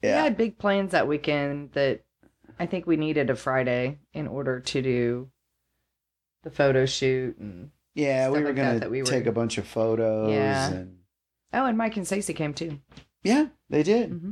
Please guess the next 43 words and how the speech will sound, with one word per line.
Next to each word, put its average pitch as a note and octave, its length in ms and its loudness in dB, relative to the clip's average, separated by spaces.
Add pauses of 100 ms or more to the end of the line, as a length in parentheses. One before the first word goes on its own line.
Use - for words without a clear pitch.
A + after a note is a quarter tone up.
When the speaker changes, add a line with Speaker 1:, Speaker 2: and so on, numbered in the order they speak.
(100)
Speaker 2:
That's C#3 200 -4
right. G3+ 300 -2
They D3 120 0
came D#3 220 0
last A#2 300 0
minute. B2+ 240 -2 (340)
Speaker 1:
Yep. E3+ 260 -2 (180)
Speaker 2:
'Cause C3 180 0
we D#3+ 120 2
went D3 120 2
out C3 160 2
to B2 60 -4
dinner C#3+ 260 2
with A#2+ 120 2
them A2+ 120 -2
Friday A2+ 320 2
night. C3 380 2
Speaker 1:
Uh-huh. D#3+ 380 -2 (380)
Speaker 2:
And A#2+ 100 0
we're A2+ 100 0
telling A2+ 360 2
them, A#2 300 2
and G#2+ 300 -6 (100)
they A#2 180 2
ended G#2 180 2
up G2+ 120 0
showing G#2 340 0
up G2 160 -2
too. G#2 340 0 (160)
Speaker 1:
Yep. G#3 280 -2 (1800)
And E3+ 140 0
they E3+ 120 2
just D#3+ 220 -4
stayed D3+ 260 -2
at C3 100 -2
a A#2+ 300 0 (220)
near D3+ 560 0
hotel C#3 420 2
because C3+ 300 -6
it - 40 -10
was B2 120 -8
sold B2+ 200 -6
out. C3 340 -2